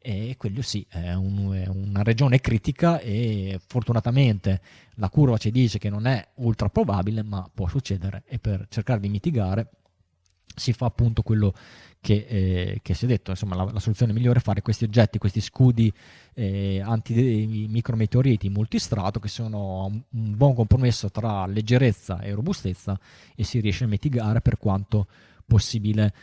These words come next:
il rischio di impatto. Chiudo con un'ultima slide, che è un'altra di quelle domande che, eh, durante la missione di Samantha, eh, arrivava da Facebook.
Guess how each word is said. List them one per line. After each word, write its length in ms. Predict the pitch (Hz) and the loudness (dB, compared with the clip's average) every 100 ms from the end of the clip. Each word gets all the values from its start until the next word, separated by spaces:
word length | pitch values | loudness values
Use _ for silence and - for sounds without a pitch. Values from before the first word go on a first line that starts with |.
| _ _ - | _ _ -6
il 440 | 101 98 98 98 | -2 0 0 0
rischio 300 | 101 - 104 | -2 -4 -10
di 80 | 101 | -12
impatto. 480 | 101 82 - - - | -12 -14 -12 -12 -12
Chiudo 580 | - 269 147 107 127 196 - | 0 6 6 6 4 0 -2
con 160 | 117 | -4
un'ultima 440 | 113 175 135 117 107 | 0 0 -2 -4 -4
slide, 640 | 113 92 - 110 147 185 _ _ _ _ | -4 -6 -6 -4 -2 -2 _ _ _ _
che 100 | 113 | -2
è 40 | |
un'altra 360 | 110 147 160 131 | 2 2 2 0
di 100 | 110 | 2
quelle 220 | 123 113 | 2 2
domande 460 | 113 123 135 123 110 | 2 0 0 0 0
che, 800 | 110 104 104 104 101 98 101 - | 0 0 0 0 0 -2 -4 -10
eh, 220 | 107 104 - 113 107 135 | -10 -10 -10 -14 -14 -10
durante 400 | 104 107 110 123 | -4 -2 0 0
la 80 | 110 | -2
missione 240 | 104 120 | -2 -2
di 60 | 113 | -2
Samantha, 600 | - 110 113 117 107 98 - - _ | -2 -2 -4 -4 -4 -6 -8 -20 _
eh, 120 | - 107 | -8 -4
arrivava 420 | 107 117 120 104 | -2 0 2 2
da 120 | 151 | 0
Facebook. 500 | - 107 113 139 | -2 -4 -2 -4